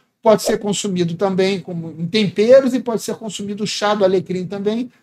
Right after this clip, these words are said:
além dos diversos extratos de alecrim que podem ser comprados em farmácia de manipulação e o próprio óleo de alecrim, óleo essencial. O gengibre é um alimento disponível, um alimento com preço na-,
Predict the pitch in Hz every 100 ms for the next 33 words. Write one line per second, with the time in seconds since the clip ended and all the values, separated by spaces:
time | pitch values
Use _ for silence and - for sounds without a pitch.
0 | _ 185 196 208 190 202 170 180 180 -
1 | 208 - _ _ _ _ _ _ _ 220
2 | - - 190 190 190 180 190 175 - 151
3 | 165 175 165 160 160 147 156 160 143 _
4 | _ 190 185 165 170 165 151 180 185 175
5 | 165 160 165 156 160 156 156 165 247 247
6 | - 262 254 _ - 240 220 208 196 208
7 | 190 170 170 165 160 170 151 139 139 143
8 | 143 151 139 160 - - 240 202 185 233
9 | 240 233 - - - 202 214 214 196 175
10 | 165 160 220 - 233 190 196 196 202 180
11 | 175 175 175 170 - 165 170 165 165 175
12 | 156